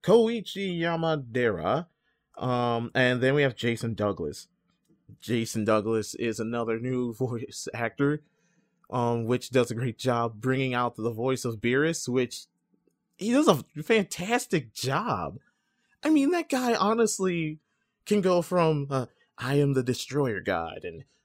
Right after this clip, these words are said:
I'm going to, you know, show off my bravado just a little bit, but I'm not gonna be over facetious about most things." But then when you, you get him worked up, where he's like, "Oh, you've been holding back on me, and you've been doing this and that," I'm just sitting there just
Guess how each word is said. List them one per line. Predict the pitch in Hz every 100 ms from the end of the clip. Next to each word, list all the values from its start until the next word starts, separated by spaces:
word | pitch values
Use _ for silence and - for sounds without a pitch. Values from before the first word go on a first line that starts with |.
| _
I'm | - 120 120
going | 113 127 120
to, | - 117 110 104 107 101
you | 135 117
know, | 101 95 90 _
show | - 156
off | 135 123
my | 123
bravado | 120 110 113 110 107
just | 107 202 165 123
a |
little | 87 82 80
bit, | 87 90
but | 120
I'm | 127
not | 123 113 104
gonna | 107
be | 98 92
over | 95 117 107
facetious | 113 104 117 107 101
about | 98 95 95 90
most | 107 98
things." | 107 95 95 98 _ _ _ _ -
But | 196
then | 180 180
when | 165
you, | 156 147 -
you | 160
get | 156 165
him | 147
worked | 123 147 143 123
up, | 127 139
where | 135
he's | 147
like, | 156 -
"Oh, | 247
you've | 262 262
been | 233
holding | 147 185 247 190
back | 175 240
on | 254 285
me, | 311 330 302 - - -
and | 190
you've | 208 226
been |
doing | 190 208 160
this | 226 254
and | 190 190
that," | 247 311
I'm | 339 311
just | - 285 - -
sitting | - 247 208
there | 196 208
just | 180 170